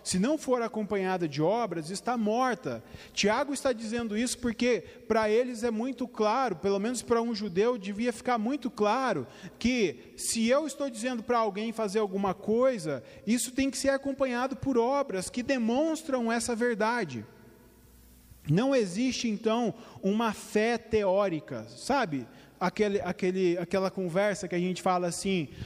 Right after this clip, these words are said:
"Na teoria é assim, mas na prática é tudo diferente." Com a fé não pode ser assim.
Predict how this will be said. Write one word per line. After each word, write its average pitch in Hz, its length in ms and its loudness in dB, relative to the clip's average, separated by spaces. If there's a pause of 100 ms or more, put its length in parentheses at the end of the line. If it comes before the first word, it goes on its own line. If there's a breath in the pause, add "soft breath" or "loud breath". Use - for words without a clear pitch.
"Na 226 300 2
teoria 247 760 2 (160)
é 220 140 0
assim, 170 560 0
mas 185 180 0
na 247 120 2
prática 214 460 0
é - 20 -4
tudo 247 260 2
diferente." 156 720 -2 (320 loud breath)
Com 214 140 2
a 226 80 0
fé 226 420 2
não 202 200 0
pode 214 340 0
ser 220 80 0
assim. 208 480 0